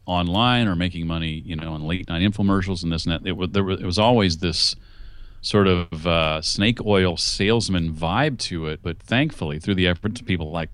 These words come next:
you know, the best known one among them, I think, is Pat Flynn, through folks like him and others,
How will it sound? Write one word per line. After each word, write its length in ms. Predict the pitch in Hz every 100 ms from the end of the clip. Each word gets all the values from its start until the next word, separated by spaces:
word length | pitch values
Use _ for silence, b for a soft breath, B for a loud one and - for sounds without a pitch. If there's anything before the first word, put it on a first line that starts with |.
| -
you 60 | 85
know, 60 | 78
the 140 | 80
best 240 | 80 90
known 200 | 82 76
one 140 | 73 76
among 300 | 73 92 90
them, 160 | 76
I 60 | 73
think, 200 | - 80
is 100 | 87
Pat 320 | - 87 -
Flynn, 380 | - 98 90 85 - -
through 140 | 85
folks 260 | 98 87 -
like 160 | 80
him 260 | - 107 104
and 80 | 87
others, 520 | 85 107 113 78 78